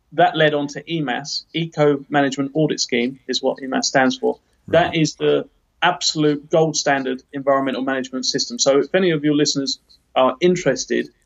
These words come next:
Speaker 1: uh, in environmental, um, excellence and looking at, um, at how to really push on, emas has to be, um, the place to go to, to, to really, um, stand out from your,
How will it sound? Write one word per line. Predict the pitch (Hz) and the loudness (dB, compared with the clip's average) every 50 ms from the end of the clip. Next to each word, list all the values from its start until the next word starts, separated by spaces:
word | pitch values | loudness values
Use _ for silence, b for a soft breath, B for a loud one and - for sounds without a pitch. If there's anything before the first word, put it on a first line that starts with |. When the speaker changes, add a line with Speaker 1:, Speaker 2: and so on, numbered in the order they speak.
| _ _ _ _ _ _ _ _ _ _ _ _ | _ _ _ _ _ _ _ _ _ _ _ _
Speaker 1:
uh, | 123 123 123 123 123 - | 0 2 4 2 2 2
in | - 143 139 139 139 - - | 2 0 0 0 -2 -4 -6
environmental, | - 131 127 135 139 139 135 139 135 135 135 131 - 139 131 131 131 131 _ _ - | -6 -4 2 4 4 4 4 4 2 0 -2 -4 -6 -8 -8 -8 -10 -12 _ _ -8
um, | 127 120 117 120 120 - - - - - - _ _ _ _ | -4 -4 -2 -4 -4 -10 -16 -20 -20 -20 -20 _ _ _ _
excellence | 160 165 165 - - - 120 113 110 113 - - - | -2 -2 0 -2 -2 -2 -2 -4 -4 -6 -8 -8 -6
and | 131 131 139 139 160 170 | -6 -6 -6 -2 0 0
looking | 175 165 - 147 139 135 135 | 0 0 0 -4 -4 -2 -2
at, | 131 - - - | -4 -4 -2 -2
um, | 131 127 127 123 127 - - | 0 0 0 0 -2 -4 -8
at | - - - - | -14 -14 -8 -2
how | 156 143 139 135 | 0 0 0 0
to | - - 131 | -2 -6 -8
really | 131 143 156 151 143 135 127 127 117 - _ _ _ _ _ _ _ _ _ _ - - _ _ - | -2 0 2 4 4 4 2 0 -2 -4 _ _ _ _ _ _ _ _ _ _ -16 -16 _ _ -2
push | - 160 151 - - | 0 2 2 4 4
on, | 156 135 120 117 120 - _ _ _ _ _ _ _ _ - | 4 4 4 0 -2 -6 _ _ _ _ _ _ _ _ 4
emas | 185 185 165 151 139 139 127 - | 4 4 6 4 2 2 0 -2
has | - - - 160 156 - - | -4 -2 -2 -2 -2 -2 -6
to | - 143 | -8 -8
be, | 127 135 131 131 127 127 | -6 -4 -4 -2 -2 0
um, | 123 123 120 120 120 | 0 0 -2 -4 -4
the | - 123 | -6 -10
place | - - 139 127 120 - | -4 -2 -2 -2 -2 -4
to | - 147 | -8 -2
go | 131 135 127 127 127 | 0 2 2 2 2
to, | 123 - 131 123 120 - - | 0 -2 -4 -4 -4 -4 -6
to, | - 131 123 | -6 -6 -6
to | - - - 127 123 123 | -6 -4 -2 -2 -2 0
really, | 127 135 131 123 123 127 123 b b b b b _ _ | 0 0 2 2 2 0 0 b b b b b _ _
um, | 127 120 117 120 120 127 127 - _ _ _ _ _ _ | 0 2 2 2 2 -2 -6 -10 _ _ _ _ _ _
stand | - - - - 143 135 131 131 127 | -2 -2 0 2 2 2 2 4 4
out | 127 123 123 - - | 2 2 0 -2 -6
from | - - 123 123 123 123 123 - _ _ _ | -4 -4 -2 -2 -2 -4 -6 -8 _ _ _
your, | - 127 123 123 123 120 120 - | -8 -4 0 0 0 0 0 -4